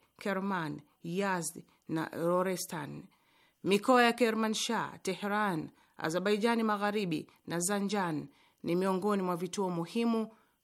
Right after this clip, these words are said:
vya ufugaji wa ndege hawa.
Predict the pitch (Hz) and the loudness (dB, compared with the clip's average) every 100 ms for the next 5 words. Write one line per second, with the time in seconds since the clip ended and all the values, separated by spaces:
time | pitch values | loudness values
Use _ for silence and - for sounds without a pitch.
0 | - 170 175 170 160 160 165 151 147 143 | -6 0 0 0 -4 -2 -2 -2 -6 -10
1 | - - 156 147 147 147 180 202 202 226 | -10 -8 -6 -6 -4 0 2 2 4 4
2 | 160 - | 4 0